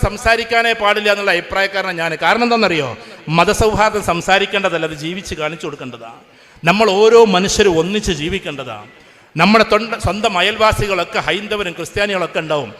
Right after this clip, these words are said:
നമ്മൾ ഒന്നിച്ചേ കഴിഞ്ഞിട്ടുള്ളൂ. മലപ്പുറം ജില്ലയും കേരളം എന്നും അങ്ങനെ പോയിട്ടുള്ളൂ. ആ ഒരു രീതിയിൽ ജീവിക്കണമെന്ന്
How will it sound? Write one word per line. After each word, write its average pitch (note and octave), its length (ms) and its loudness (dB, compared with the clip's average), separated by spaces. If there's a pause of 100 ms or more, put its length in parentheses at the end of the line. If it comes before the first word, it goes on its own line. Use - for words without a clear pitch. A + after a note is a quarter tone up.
(240)
നമ്മൾ A3 260 2
ഒന്നിച്ചേ A3+ 300 -2 (100)
കഴിഞ്ഞിട്ടുള്ളൂ. E3+ 600 -2 (1040)
മലപ്പുറം G#3 460 -2
ജില്ലയും G3+ 300 -4
കേരളം G3+ 300 0 (100)
എന്നും G3 220 -8
അങ്ങനെ G3+ 320 0
പോയിട്ടുള്ളൂ. D#3+ 520 -2 (520)
ആ F#3+ 40 8 (100)
ഒരു G3 80 2 (100)
രീതിയിൽ A3+ 300 -2 (100)
ജീവിക്കണമെന്ന് A#3+ 720 0